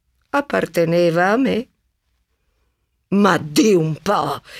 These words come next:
impostore! Non m'avevi giurato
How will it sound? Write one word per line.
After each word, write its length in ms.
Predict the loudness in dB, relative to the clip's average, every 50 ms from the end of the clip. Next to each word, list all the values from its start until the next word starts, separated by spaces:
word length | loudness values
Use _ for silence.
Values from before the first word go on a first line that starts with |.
| -16 -6 2
impostore! 1400 | 4 6 6 6 4 2 2 2 2 2 2 0 -2 0 4 6 6 6 4 2 -2 -4 -8 -10 -12 _ _ _ _ _ _ _ _ _ _ _ _ _
Non 280 | 2 4 4 6 6 6
m'avevi 560 | 6 6 4 6 4 4 4 4 4 2 2
giurato 840 | 4 4 4 4 6 4 4 4 2 0 -2 -6 -6 -8 -8 -8 _